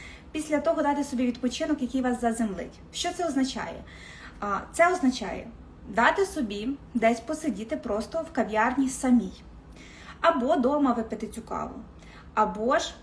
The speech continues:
дати собі такий відпочинок, а, роззувшись, от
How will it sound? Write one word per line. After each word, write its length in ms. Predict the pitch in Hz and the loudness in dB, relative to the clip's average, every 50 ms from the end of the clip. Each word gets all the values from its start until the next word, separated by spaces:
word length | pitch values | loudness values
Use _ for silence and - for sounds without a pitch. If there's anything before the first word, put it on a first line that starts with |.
| - - - - | -20 -20 -16 -8
дати 360 | 202 196 190 190 214 - 320 | -4 0 0 0 0 -2 -4
собі 300 | 311 - 294 226 196 262 | -4 -2 -2 0 0 0
такий 300 | 262 262 254 - 262 254 | -2 -2 -2 0 0 0
відпочинок, 680 | 233 247 - - 247 233 - 294 320 330 349 349 - - - - | 0 -2 -2 -4 -4 -4 -2 -2 0 0 -2 -4 -4 -10 -10 -6
а, 300 | - 214 220 214 214 214 202 202 190 - - - - - | -4 -4 -2 0 -2 -2 -2 -4 -8 -10 -14 -18 -8 -4
роззувшись, 760 | 247 285 269 240 220 226 208 196 190 - 349 381 392 - - - - - - | 0 2 2 2 2 2 0 0 -4 -2 -2 -4 -4 -4 -10 -16 -18 -6 -4
от 180 | 226 220 - | -4 -4 -4